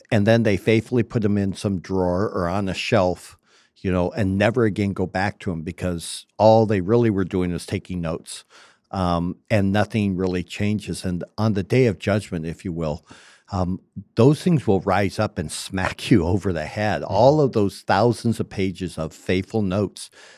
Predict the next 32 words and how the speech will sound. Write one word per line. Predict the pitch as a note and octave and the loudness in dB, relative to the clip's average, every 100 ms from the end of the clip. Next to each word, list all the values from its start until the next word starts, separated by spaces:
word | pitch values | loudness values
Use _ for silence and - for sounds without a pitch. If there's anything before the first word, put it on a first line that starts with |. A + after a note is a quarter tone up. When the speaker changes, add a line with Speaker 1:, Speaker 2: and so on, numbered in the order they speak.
| _ | _
Speaker 1:
that | G2+ F2+ | -2 0
never | F#2+ G2 G#2 | -2 0 0
were | F2+ | -2
acted | D#2 G2 G2 - F2+ | -2 -4 -4 -4 -6
on, | D#2+ D#2 F2 G2 _ - | -6 -8 -10 -14 _ -8
um, | F#2 F2 E2+ F2+ - | -4 -4 -4 -8 -2
will | G#2 | 0
be | E2+ G2+ | 2 2
there | G2+ G2+ F#2 | 2 0 -2
as | F#2 F2 - | -4 -6 -6
actually | A2 G2+ - A#2 F2 | -8 -10 -6 -4 -2
a | |
witness | D2+ E2 A2 - F#2+ | -2 -4 -6 -8 -8
Speaker 2:
Mm-hmm. | G2+ | -6
Speaker 1:
against | E2 D#2+ D#2+ - | -6 -8 -10 -8
you. | D2+ - - - - | -8 -10 -20 -12 -2
And | G#2+ | 2
you're | G2+ | 2
right, | G2+ G#2+ E2+ E2+ | 4 2 2 -2
the | F2+ | -4
people | - A#2+ B2 | 0 2 4
who, | G2 G2+ E2+ - _ - - - | 2 2 -2 -8 _ -20 -8 0
the | |
ones | A#2 C#3+ D#3 | 4 4 2
who | - | 0
tell | B2 C3 A2+ | -2 2 2
you, | G2 | 2
"Man, | F2+ G#2+ G2+ F#2 | 2 2 4 2
I | F#2+ | 2
got | A2+ - | 0 0
really | A2 G2+ | 2 0
convicted | - - E2 G2 F#2 - F2+ F2+ | 0 -6 -4 -2 -4 -4 -6 -6